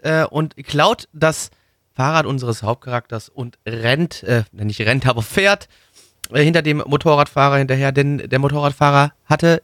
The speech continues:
ihre Handtasche geklaut. Ähm, natürlich kriegt sie den Motorradfahrer nicht, aber die zwei fangen an, miteinander sich zu unterhalten.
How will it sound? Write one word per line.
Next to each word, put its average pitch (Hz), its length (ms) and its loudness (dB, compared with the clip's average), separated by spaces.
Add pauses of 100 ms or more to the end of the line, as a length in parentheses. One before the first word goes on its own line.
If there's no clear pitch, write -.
ihre 151 260 -6
Handtasche 156 360 -8
geklaut. 156 460 0 (440)
Ähm, 156 560 -4 (240)
natürlich 165 500 -4 (1120)
kriegt 160 240 0
sie 147 80 0
den 139 100 2
Motorradfahrer 131 600 2
nicht, 120 340 -2
aber 117 320 -2 (260)
die 135 120 -12
zwei 135 440 0
fangen 135 340 0
an, 120 100 0
miteinander 127 360 -2
sich 131 160 -12
zu 156 120 -6
unterhalten. 160 640 0